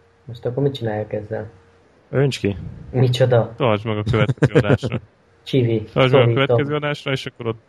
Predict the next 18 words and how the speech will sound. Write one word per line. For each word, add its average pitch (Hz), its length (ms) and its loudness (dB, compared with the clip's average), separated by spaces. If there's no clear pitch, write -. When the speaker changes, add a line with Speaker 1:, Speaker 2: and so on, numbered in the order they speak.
Speaker 3:
lehet, 127 240 6
Speaker 1:
Ledőlök 123 180 4
Speaker 3:
hogy 123 100 4
a - 20 4
Speaker 1:
be. 123 80 2
Speaker 3:
legközelebbi 113 340 0
adásra 104 380 -2
én 107 100 -10
is - 120 -20
hozok 104 280 -12
magammal. 101 460 -8
Speaker 1:
Ledőlök 131 340 2
Speaker 3:
És 120 60 2
akkor 113 160 0
Speaker 1:
vele 110 120 2
Speaker 3:
együtt 120 140 2
Speaker 1:
aludni. 117 300 -2
Speaker 3:
kocint. - 200 -8